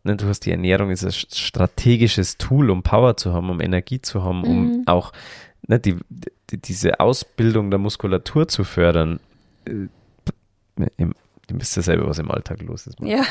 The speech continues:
Speaker 1: <laughs>
Speaker 2: Genau.
Speaker 1: Und jetzt ist halt für uns ganz wichtig, ne, was kann man jetzt konkret für den Alltag in traini-, ähm, ähm, übernehmen? Also am besten ist schon mal nicht zur Stresskompensation trainieren,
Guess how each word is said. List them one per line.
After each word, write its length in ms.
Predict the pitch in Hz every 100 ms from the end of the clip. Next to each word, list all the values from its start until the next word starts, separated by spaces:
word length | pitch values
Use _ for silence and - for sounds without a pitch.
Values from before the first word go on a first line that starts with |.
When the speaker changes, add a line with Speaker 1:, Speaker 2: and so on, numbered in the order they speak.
| - - -
Speaker 1:
<laughs> 540 | - - - 143 - 131 _ _ -
Speaker 2:
Genau. 360 | 233 208 208 226 127 -
Speaker 1:
Und 300 | 113 117 -
jetzt 360 | - 113 - - _ _ -
ist 280 | 123 - 127
halt 140 | 131
für 120 | 117
uns 200 | 120 160
ganz 220 | 147 101 98
wichtig, 200 | 95 107
ne, 120 | 131
was 120 | 117
kann 200 | - 123
man 80 | 127
jetzt 160 | 104
konkret 360 | - 104 110 123
für 120 | -
den 160 | 107 98
Alltag 340 | 95 101 131
in 180 | 101 92
traini-, 300 | - 87 85 -
ähm, 380 | 95 92 90 -
ähm, 220 | 90 85
übernehmen? 640 | - 101 90 87 82 82 101 - - - -
Also 300 | - 101 113 - _ _ _ -
am 140 | 101
besten 260 | 120 - 131
ist 120 | -
schon 140 | 120
mal 140 | 110 110
nicht 340 | 131 - - -
zur 160 | - 110
Stresskompensation 1300 | - 110 - - 92 92 85 90 85 92 82 107 -
trainieren, 580 | 101 101 107 123 165